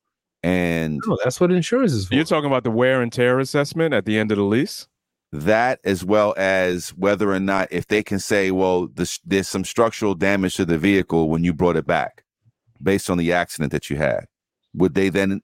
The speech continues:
Speaker 1: ask you for some of the money for that?
Speaker 3: Hold
Speaker 1: Would
Speaker 3: on,
Speaker 1: they
Speaker 3: you
Speaker 1: charge you
Speaker 3: being
Speaker 1: something,
Speaker 3: mad
Speaker 1: like, some
Speaker 3: locked
Speaker 1: sort of fee?
Speaker 3: to
Speaker 1: I'm asking you a
Speaker 3: inquisitive
Speaker 1: question. I don't know. I don't know. That's what I'm saying. Like, th-, that's why I'm asking whether or not they have a say in whether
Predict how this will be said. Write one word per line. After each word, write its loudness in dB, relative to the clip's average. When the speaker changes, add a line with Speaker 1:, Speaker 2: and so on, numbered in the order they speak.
Speaker 1:
ask -2
you 0
for 0
some 0
of 2
the 2
money 2
for 0
that? 2
Speaker 3:
Hold -4
Speaker 1:
Would 2
Speaker 3:
on, -6
Speaker 1:
they 0
Speaker 3:
you -2
Speaker 1:
charge 0
you -2
Speaker 3:
being -4
Speaker 1:
something, -2
Speaker 3:
mad -2
Speaker 1:
like, 0
some -8
Speaker 3:
locked -8
Speaker 1:
sort 4
of 0
fee? 0
Speaker 3:
to -16
Speaker 1:
I'm 2
asking -2
you 0
a 2
Speaker 3:
inquisitive 0
Speaker 1:
question. 0
I 2
don't 0
know. 2
I 2
don't 0
know. -2
That's 2
what 2
I'm 0
saying. 0
Like, 0
th-, 2
that's 0
why 2
I'm 0
asking 0
whether 2
or -2
not -2
they 0
have 0
a -2
say 0
in 2
whether 4